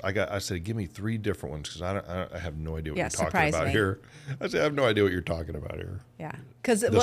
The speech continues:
Speaker 2: and they
Speaker 1: salsa,
Speaker 2: use,
Speaker 1: too.
Speaker 2: they use
Speaker 1: Oh my
Speaker 2: true,
Speaker 1: gosh.
Speaker 2: authentic
Speaker 1: Do they?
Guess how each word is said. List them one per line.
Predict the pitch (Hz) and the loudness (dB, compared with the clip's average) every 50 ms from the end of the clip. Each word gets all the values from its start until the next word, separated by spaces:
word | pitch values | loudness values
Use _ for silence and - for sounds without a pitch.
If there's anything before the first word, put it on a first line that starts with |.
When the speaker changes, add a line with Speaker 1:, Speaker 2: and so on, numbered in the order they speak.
| - - | 10 10
Speaker 2:
and | - 131 147 - | 10 10 10 10
they | - - | 10 10
Speaker 1:
salsa, | 117 101 151 | 8 8 8
Speaker 2:
use, | - - | 8 6
Speaker 1:
too. | 131 117 104 87 78 78 - - | 6 4 4 4 2 -2 -2 0
Speaker 2:
they | 226 | 2
use | 277 294 277 233 202 - | 4 4 4 4 2 0
Speaker 1:
Oh | - | -2
my | - - - 233 233 233 | -2 -2 2 6 6 8
Speaker 2:
true, | 233 233 220 | 8 8 8
Speaker 1:
gosh. | 185 185 175 175 175 | 6 6 6 4 4
Speaker 2:
authentic | - - 196 180 175 175 170 - 180 160 156 156 - - - - - - - _ _ - - - | 2 2 2 2 2 2 0 -2 0 0 0 0 -2 -6 -14 -14 -18 -20 -20 _ _ -20 -10 -2
Speaker 1:
Do | - 110 117 | 2 2 4
they? | 135 156 185 180 | 4 2 0 -2